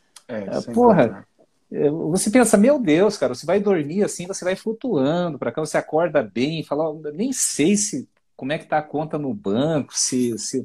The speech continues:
Speaker 2: tô, se as contas estão", tem a, a nossa equipe lá que cuida disso,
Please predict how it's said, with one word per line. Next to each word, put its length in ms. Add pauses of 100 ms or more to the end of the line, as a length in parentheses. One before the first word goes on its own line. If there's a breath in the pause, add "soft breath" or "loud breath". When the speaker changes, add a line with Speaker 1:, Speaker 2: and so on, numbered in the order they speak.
(120)
Speaker 2:
tô, 260 (100)
se 260 (140)
as 180
contas 260
estão", 260 (140)
tem 220
a, 40
a 280
nossa 440
equipe 380
lá 160
que 100
cuida 300
disso, 480